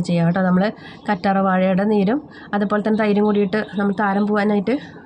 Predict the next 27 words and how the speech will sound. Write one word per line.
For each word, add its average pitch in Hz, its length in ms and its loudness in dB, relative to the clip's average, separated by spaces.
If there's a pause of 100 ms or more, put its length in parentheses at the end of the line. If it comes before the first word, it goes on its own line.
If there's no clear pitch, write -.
(300)
നല്ലൊരു 233 300 2
ഓപ്ഷനാണ്. 226 420 0 (120)
അത് 208 100 0 (100)
ചെയ്യണ 208 320 2
പോലെ 202 180 0 (100)
തന്നെ 208 320 2 (500)
നമുക്ക് 208 240 0
ബീട്രൂട്ടിൻ്റെ 190 600 0
നീരിൽ 196 280 2 (580)
തൈരും 190 280 2
കൂടിയിട്ട് 185 300 0
മിക്സ് 180 200 -4
ചെയ്തിട്ട് 185 320 0 (280)
അങ്ങനെ 180 240 2
നമുക്ക് 180 260 2
തലയിൽ 170 200 4 (100)
തേക്കാം 170 260 0
കേട്ടോ. 202 140 0 (480)
അപ്പോൾ 240 160 -2
അത് 302 60 -4 (100)
ഒന്നാമത്തെ 170 460 0
കാര്യം. 175 280 0 (400)
പിന്നെ 240 300 2
നമുക്ക്, 226 260 0 (420)
ഏഹ്, 175 420 4 (420)
രണ്ട് 214 260 2
ടീസ്പൂൺ 208 340 0